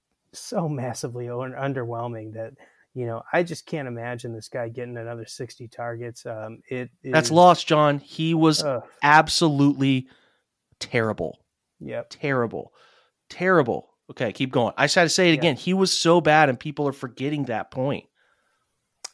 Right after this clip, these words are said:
Speaker 1: Yeah, I did, like, that's, and that's how you have to frame it. You know, it's not about the money here. You think about sixty targets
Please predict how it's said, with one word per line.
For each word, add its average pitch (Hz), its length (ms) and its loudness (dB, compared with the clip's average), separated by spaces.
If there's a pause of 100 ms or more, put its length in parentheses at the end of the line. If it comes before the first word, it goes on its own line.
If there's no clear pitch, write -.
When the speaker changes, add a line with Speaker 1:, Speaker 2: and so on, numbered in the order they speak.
Speaker 1:
Yeah, 123 340 -4
I 131 140 0
did, 135 300 -8
like, 131 180 -4 (140)
that's, 156 260 -2 (180)
and 131 180 -6
that's 170 200 -6
how 151 220 -6
you 147 180 -6
have 139 240 -8
to 120 80 -8
frame 127 400 -12
it. 110 180 -16
You 120 140 -10
know, 120 140 -10
it's 123 200 -16
not 139 240 -4
about 127 380 -6
the - 80 -18
money 120 360 -10
here. 117 320 -14 (340)
You 151 180 -4
think 165 280 -6
about 131 400 -6
sixty - 600 -10
targets 117 800 -8